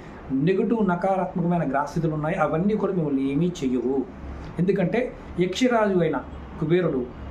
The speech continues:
మనకి ఖచ్చితంగా అద్భుతమైన శక్తిని ఇస్తారు. కుబేరుడు యొక్క అనుగ్రహం కలిగింది అంటే శివుడి యొక్క అనుగ్రహం కలిగినంత ఫలితం ఉంటుంది. శివుడు స్వయంగా వరం ఇచ్చిన వాడు కుబేరుడు. లక్ష్మీ యోగం పొందాలనుకునేవారు ఖచ్చితంగా ఈ ప్రయత్నం చేయండి.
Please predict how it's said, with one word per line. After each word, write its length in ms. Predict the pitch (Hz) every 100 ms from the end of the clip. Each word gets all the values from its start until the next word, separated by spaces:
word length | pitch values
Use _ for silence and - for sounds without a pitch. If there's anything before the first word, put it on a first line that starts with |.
| 156
మనకి 260 | 147 156 -
ఖచ్చితంగా 420 | 143 - 165 196 254 - - - - - - -
అద్భుతమైన 380 | 131 170 180 170 147
శక్తిని 240 | - 254
ఇస్తారు. 260 | - 120 98 - - - - - - -
కుబేరుడు 400 | 175 202 254 233
యొక్క 160 | 208 -
అనుగ్రహం 280 | 175 175 196 180
కలిగింది 320 | 160 170 156 139
అంటే 160 | 139 156 - - - - -
శివుడి 220 | 202 214
యొక్క 120 | 233 196
అనుగ్రహం 280 | 180 165 170
కలిగినంత 360 | 156 147 143 139 - - -
ఫలితం 240 | 135 131 139
ఉంటుంది. 260 | 120 104 - - 160 - -
శివుడు 260 | 170 180 233 269 - - - - -
స్వయంగా 360 | - 180 233 233 180
వరం 180 | 180 175
ఇచ్చిన 180 | 175 160
వాడు 140 | 156 - -
కుబేరుడు. 300 | 123 - - - - - 131
లక్ష్మీ 260 | 139 185 180
యోగం 160 | 165 170 - - -
పొందాలనుకునేవారు 760 | 143 190 190 160 143 139 147 -
ఖచ్చితంగా 400 | 147 - 151 180 208 -
ఈ 40 | 160
ప్రయత్నం 280 | 120 - 135
చేయండి. 280 | 170 180 208